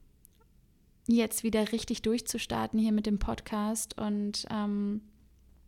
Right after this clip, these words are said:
ja, und einfach euch jetzt mitzunehmen in, in diesen Prozess Alleinsein,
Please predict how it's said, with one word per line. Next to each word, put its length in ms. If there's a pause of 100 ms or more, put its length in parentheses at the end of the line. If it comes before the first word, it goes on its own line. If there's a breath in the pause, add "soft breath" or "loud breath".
(580 loud breath)
ja, 440
und 160
einfach 320
euch 220
jetzt 160
mitzunehmen 680 (400 loud breath)
in, 340
in 160
diesen 220
Prozess 760
Alleinsein, 920